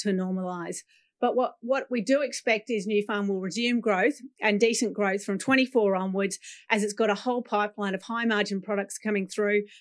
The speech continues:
and it's got an exciting seeds business that's gonna, that's gonna, uh, scale over coming years. So Nufarm's a hold for now, just given it's got a lack of short-term catalysts. But those that can take a long-term view, it would be the key pick, 'cause there is material upside if they deliver those F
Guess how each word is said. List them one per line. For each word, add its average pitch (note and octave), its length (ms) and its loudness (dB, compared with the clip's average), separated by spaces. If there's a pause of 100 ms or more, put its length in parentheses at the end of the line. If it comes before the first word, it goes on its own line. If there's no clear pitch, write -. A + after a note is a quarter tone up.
(240)
and G#3+ 140 4
it's G#3 200 -2
got A#3 200 2
an G3+ 60 2
exciting G3+ 520 0
seeds G3 380 0
business G3 400 0
that's F#3+ 160 -4
gonna, F#3+ 300 -2 (280)
that's G3+ 220 -2
gonna, F#3+ 320 -2 (420)
uh, G3 120 0
scale F#3 440 0
over F3+ 200 -4
coming F#3+ 320 -2
years. F#3 420 -6
So G3+ 240 -2 (420)
Nufarm's B3+ 520 2
a G#3+ 80 -2
hold B3 320 -2
for A#3+ 100 -6
now, G3+ 340 -2
just A#3+ 200 -6
given G#3 200 0
it's - 200 -8
got G#3 180 -2
a F#3+ 60 -6
lack G3+ 240 -2
of F#3 80 -6
short-term A3 560 -2
catalysts. G3+ 500 -4 (460)
But A3+ 160 2
those B3+ 320 4
that C4 100 4
can A3 120 -4
take G#3+ 220 2
a G#3+ 60 4
long-term G3+ 540 2
view, G3+ 200 2
it F#3+ 80 -2
would G#3+ 140 0
be G#3 160 4
the G3 80 -2
key F#3+ 320 0
pick, - 300 2
'cause G3+ 100 -4
there G#3 180 4
is G#3 200 -2
material G3+ 520 -4
upside F#3 520 -6
if G3+ 160 0
they F#3+ 160 -4
deliver F#3 420 -4
those F3+ 260 -6
F G3 140 -2